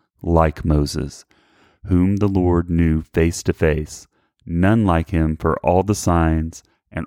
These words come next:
all the wonders that the Lord sent him to do in the land of Egypt, to Pharaoh and to all his servants and to all his land, and for all the mighty power and all the great deeds of terror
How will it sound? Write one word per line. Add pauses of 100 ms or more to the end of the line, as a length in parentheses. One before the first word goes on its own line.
all
the
wonders
that
the
Lord
sent
him
to
do
in
the
land
of
Egypt, (540)
to
Pharaoh (380)
and
to
all
his
servants
and
to
all
his
land, (720)
and
for
all
the
mighty
power
and
all
the
great
deeds
of
terror